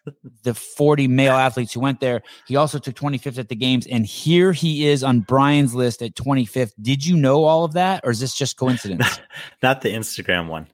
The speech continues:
Speaker 2: A-, Alex
Speaker 1: Uh,
Speaker 2: Vigneault is tough here. I mean, he did a lot worse at the CrossFit Games than I thought he would this year.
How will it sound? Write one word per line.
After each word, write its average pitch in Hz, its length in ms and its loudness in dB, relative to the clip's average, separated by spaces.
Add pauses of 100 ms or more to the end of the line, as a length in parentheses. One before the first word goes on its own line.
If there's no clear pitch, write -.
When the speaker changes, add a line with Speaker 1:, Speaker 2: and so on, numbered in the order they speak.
(500)
Speaker 2:
A-, 113 40 2
Alex 147 460 2
Speaker 1:
Uh, - 20 -16
Speaker 2:
Vigneault 160 300 0
is 151 120 -4
tough 165 260 0
here. 95 120 -2
I 92 40 0
mean, 98 140 -6
he 139 260 0
did 135 240 2
a 120 60 4
lot 95 300 2
worse 107 240 -2
at - 60 -16
the - 100 -8
CrossFit 95 420 -2
Games 110 260 -6
than 104 100 -8
I 92 100 -6
thought 90 280 0
he 87 80 -12
would 82 200 -10
this - 220 -14
year. - 200 -18